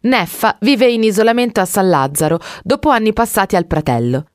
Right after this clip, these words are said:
non senza nostalgia di una stagione di vivacità musicale che ora non vede più. In un'intervista racconta: "Sono un eremita assoluto e mi sposto di rado da casa mia,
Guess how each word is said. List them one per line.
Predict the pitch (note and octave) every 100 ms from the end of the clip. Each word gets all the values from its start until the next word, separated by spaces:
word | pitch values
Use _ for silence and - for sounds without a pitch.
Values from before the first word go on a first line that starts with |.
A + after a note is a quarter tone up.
| _
non | - D#3+ D#3+
senza | D#3 D3 D#3
nostalgia | D3 D3 - D3+ F3+
di | F3
una | D3+
stagione | C#3 - D3+ F3+ F3
di | D#3
vivacità | D3+ D3 C#3 D#3+ E3
musicale | D3 C#3 C#3+ D3 C3 C3+ E3+ - - _
che | F3+
ora | E3+ G#3
non | G#3+ E3+
vede | E3+ F3
più. | - B2 - _ _ _ _ _
In | C4
un'intervista | C#4 D4+ B3+ D#4 D4 - A3
racconta: | F3+ - D#3 C3 C3+ D#3 D3+ _ _
"Sono | - - A3+
un | A3
eremita | G#3+ G#3+ A3+ G#3
assoluto | G3+ - F#3+ E3+ D#3 E3+ D3+ _ _ _
e | G#3+
mi | B3+
sposto | - - F3 -
di | F3+ G#3+
rado | A3+ A#3 G3
da | F#3
casa | F#3 A3+ A3
mia, | A3+ B3+ D4